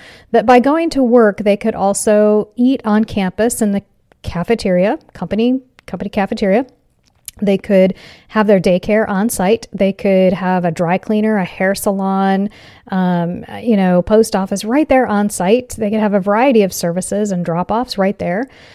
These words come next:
so that you didn't have to leave work and go do those errands.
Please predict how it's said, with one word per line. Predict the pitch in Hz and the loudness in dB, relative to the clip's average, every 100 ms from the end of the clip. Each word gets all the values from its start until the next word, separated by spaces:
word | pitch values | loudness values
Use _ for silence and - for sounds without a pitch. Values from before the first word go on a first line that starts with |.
| - | -18
so | - | -2
that | 254 | 2
you | 262 | 6
didn't | 269 240 | 6 4
have | 240 - | 0 0
to | 226 | 2
leave | 208 185 | 2 2
work | 190 190 180 - | 2 2 0 -6
and | 208 190 180 180 175 | -4 -2 0 -2 0
go | 190 | 0
do | 180 185 | 0 0
those | 175 170 | 0 -2
errands. | 175 180 - - - | -2 -6 -8 -14 -20